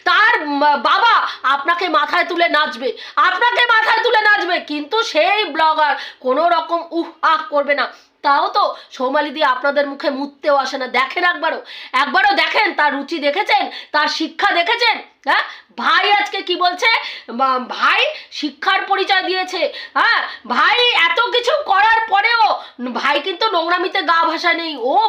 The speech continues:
my God, ভাই নোংরামিতে গা ভাসায়নি। হ্যাঁ, যে ব্যা-, পুরুষ মানুষ, যে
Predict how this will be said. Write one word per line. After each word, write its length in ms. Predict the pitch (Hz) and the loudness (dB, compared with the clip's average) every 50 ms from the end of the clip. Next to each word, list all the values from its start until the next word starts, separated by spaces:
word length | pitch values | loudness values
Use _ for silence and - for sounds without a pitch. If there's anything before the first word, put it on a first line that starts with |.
| 294 262 262 | 0 0 0
my 180 | 285 330 392 415 302 247 - - 254 | 2 2 2 0 -2 -6 -6 -2 0
God, 520 | 294 349 403 415 415 403 392 370 349 285 247 - - - - - - - | 4 4 6 6 6 6 4 4 2 0 -2 -8 -14 -16 -16 -18 -16 -10
ভাই 300 | 202 214 233 277 370 427 | -6 -2 0 0 0 2
নোংরামিতে 520 | 415 370 349 349 381 415 415 453 440 466 453 | 2 0 2 2 2 0 0 0 0 0 0
গা 180 | 349 339 339 370 | 2 2 2 2
ভাসায়নি। 680 | 392 427 453 - 539 508 494 480 539 453 339 262 - - _ _ _ | 2 2 2 2 2 2 2 2 0 -2 -2 -4 -8 -14 _ _ _
হ্যাঁ, 200 | - 330 453 539 - - - - - - | 0 0 2 0 0 -4 -8 -12 -14 -16
যে 240 | - - - 403 440 480 508 523 - | -6 -2 0 2 4 4 4 2 2
ব্যা-, 240 | - 370 359 359 359 359 | 2 2 0 0 0 0
পুরুষ 320 | 392 427 480 523 - - | 0 2 2 2 2 2
মানুষ, 420 | 523 508 494 508 466 359 339 330 - - - - - - | 2 2 4 2 2 0 0 -4 -8 -12 -16 -16 -16 -14
যে 240 | - - 302 359 | -4 0 2 4